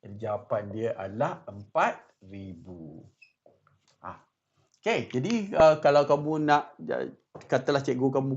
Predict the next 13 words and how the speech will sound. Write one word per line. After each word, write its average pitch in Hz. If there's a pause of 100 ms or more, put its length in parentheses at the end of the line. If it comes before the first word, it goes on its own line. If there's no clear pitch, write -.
ku-, -
nak 127
jawapan 127
dalam 131 (140)
perpuluhan, 160 (480)
dan 131
kalau 139
dari 127
sini 165
kamu 131
ambil, 143 (100)
kamu 127
pindahkan 123